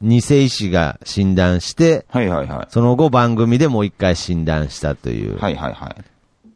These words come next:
Speaker 1: えー、あゆみんさんから、えー、本当のお医者さん診断を聞いて、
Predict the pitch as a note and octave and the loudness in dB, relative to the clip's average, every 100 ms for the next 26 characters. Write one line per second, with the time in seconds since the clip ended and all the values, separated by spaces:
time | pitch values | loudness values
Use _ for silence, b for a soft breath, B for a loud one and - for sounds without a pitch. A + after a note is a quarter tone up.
0 | _ - D2 C2+ F#2+ D2+ C2 A1+ G1+ G1+ | _ -8 -4 0 0 0 -4 -10 -12 -12
1 | G1+ G1+ G1+ G1+ D#2+ D2+ F#2 D3 D3 D#3 | -12 -10 -10 -4 -2 0 0 0 0 2
2 | D#3 D#3+ C3+ C3+ D3 B2+ C#3 C#3 C3 - | 2 2 2 2 0 0 0 0 -2 -8
3 | _ - - C3+ C3 A#2+ A2+ A#2 D3+ C3 | _ -14 -2 2 2 4 2 2 2 0
4 | - A2+ G2 - G2+ | -2 -2 -2 0 0